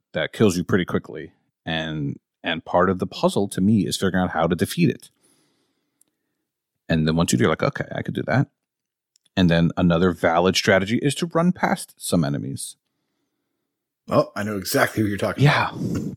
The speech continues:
Speaker 2: about. <laughs>
Speaker 1: And some will follow you into other rooms, but not if you can climb a ladder, 'cause they won't climb ladders.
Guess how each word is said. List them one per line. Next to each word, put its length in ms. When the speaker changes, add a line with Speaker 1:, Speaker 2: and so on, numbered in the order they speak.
Speaker 2:
about. 140
<laughs> 540
Speaker 1:
And 140
some 400
will 260
follow 260
you 100
into 160
other 120
rooms, 320
but 120
not 160
if 100
you 80
can 100
climb 240
a 60
ladder, 260
'cause 140
they 140
won't 180
climb 220
ladders. 220